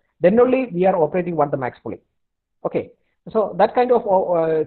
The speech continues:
changes and that kind of, uh, combinations can be done according to your needs. Okay, and then again you can see that this,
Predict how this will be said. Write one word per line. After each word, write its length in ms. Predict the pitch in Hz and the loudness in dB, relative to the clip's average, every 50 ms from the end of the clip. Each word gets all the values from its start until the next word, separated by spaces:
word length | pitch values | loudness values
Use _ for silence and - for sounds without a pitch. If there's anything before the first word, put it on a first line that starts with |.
| - | -2
changes 320 | - 185 185 185 196 196 196 202 | -2 -2 -2 -2 -2 -4 -6 -6
and 240 | 151 160 165 165 165 | -6 -6 -6 -6 -6
that 280 | 165 160 160 160 165 - | -6 -4 -4 -4 -2 -2
kind 160 | 185 180 180 | -4 -4 -4
of, 80 | 180 180 - | -4 -4 -4
uh, 80 | 165 151 | -6 -4
combinations 560 | 151 - 156 160 160 170 175 170 180 165 - | -2 -2 -2 -2 -2 -4 -4 -6 -8 -10 -8
can 160 | - 156 151 | -8 -8 -8
be 260 | 156 165 160 156 - _ _ _ _ _ - | -8 -8 -10 -10 -10 _ _ _ _ _ -4
done 220 | 156 160 165 156 | -4 -2 -2 -2
according 300 | 143 135 - 160 160 156 | -2 -2 0 -2 -2 -2
to 160 | 156 147 151 147 | -4 -6 -6 -6
your 220 | 143 151 156 151 | -4 -2 -2 -2
needs. 320 | 135 127 123 110 - - _ _ _ _ _ - | -2 -4 -8 -8 -10 -12 _ _ _ _ _ -14
Okay, 240 | 160 - - - _ _ _ _ _ - _ _ - | -12 -12 -12 -14 _ _ _ _ _ -20 _ _ 0
and 300 | 180 190 196 185 180 165 | 0 2 2 0 0 2
then 300 | 180 202 226 226 233 202 | 2 2 2 0 -2 -2
again 280 | 185 185 262 269 247 | -2 0 0 -2 -2
you 80 | 214 220 | -2 -2
can 160 | - 220 196 | -2 -2 -2
see 100 | - 220 | -4 -4
that 220 | 185 180 151 143 139 | -2 -2 -4 -4 -2
this, 140 | 165 165 | -4 -4